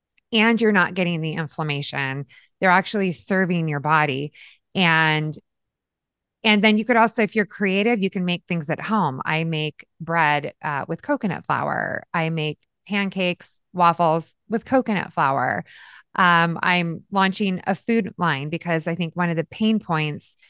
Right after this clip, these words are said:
for most people is finding, finding things that they can eat. And I recommend products, but there's not a lot of products to recommend. Th-, there's a real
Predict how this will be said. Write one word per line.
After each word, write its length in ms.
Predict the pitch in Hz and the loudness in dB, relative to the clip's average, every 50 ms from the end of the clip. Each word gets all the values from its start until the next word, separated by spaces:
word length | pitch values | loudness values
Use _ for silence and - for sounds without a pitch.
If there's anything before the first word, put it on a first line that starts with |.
| _ _ _ _ _ | _ _ _ _ _
for 180 | - - 185 | -4 -2 -2
most 360 | 180 175 175 175 170 - - - | 0 2 2 0 0 -2 -6 -8
people 600 | - 277 285 - - 196 175 165 160 156 - - - - | -6 -6 -4 0 2 4 6 6 6 4 2 0 -2 -2
is 560 | 190 175 170 165 160 165 160 147 - - - _ _ _ _ _ _ _ _ _ _ _ _ _ _ | -2 0 0 0 0 -2 -4 -6 -10 -14 -16 _ _ _ _ _ _ _ _ _ _ _ _ _ _
finding, 460 | 214 202 214 214 220 214 196 - - - | 0 2 2 2 0 0 -2 -6 -10 -10
finding 360 | - - 196 196 208 214 202 | -2 0 2 2 4 2 2
things 200 | 160 185 160 143 | 0 -2 -4 -4
that 120 | 160 156 - | -6 -6 -6
they 100 | 139 127 | -8 -8
can 180 | - 143 127 | -8 -10 -12
eat. 540 | - - - 156 147 185 214 - - - - _ _ _ _ _ _ _ _ _ _ _ _ | -10 -10 -8 -6 -6 -6 -6 -8 -12 -18 -20 _ _ _ _ _ _ _ _ _ _ _ _
And 460 | 208 190 175 170 160 160 160 160 151 - - _ _ _ _ _ _ _ _ _ | 0 2 4 4 4 2 0 -2 -4 -8 -14 _ _ _ _ _ _ _ _ _
I 180 | 185 202 214 226 | 4 4 4 4
recommend 580 | 208 208 190 - - 185 180 170 170 170 160 | 4 2 2 2 0 -2 -2 0 -2 -4 -6
products, 580 | - - 160 156 160 185 202 240 - - - - - | -6 -2 0 0 2 2 0 -2 -4 -8 -14 -2 0
but 220 | 202 180 - - - _ _ _ _ | 2 2 2 0 -6 _ _ _ _
there's 260 | 180 185 190 190 160 175 | -2 0 0 2 2 0
not 220 | 170 165 170 165 | 2 2 2 2
a 60 | 165 | 4
lot 160 | 160 156 147 | 2 2 2
of 80 | 147 143 | 0 -2
products 480 | - - 151 147 147 139 - - - - | -2 0 0 0 0 -2 -4 -8 -14 -14
to 120 | - 165 | -6 -4
recommend. 600 | 156 139 - - 165 143 139 127 101 - - - - - _ _ _ _ - 160 | -4 -4 -2 -4 -6 -4 -4 -4 -4 -6 -10 -12 -14 -20 _ _ _ _ -6 -4
Th-, 140 | 170 - - | -4 -4 -4
there's 380 | 175 160 170 165 165 156 143 - - - | -2 0 0 0 0 0 -2 -8 -8 -6
a 100 | - 170 | -4 -4
real 440 | 156 156 170 165 160 156 151 - | -2 0 2 2 2 2 0 -2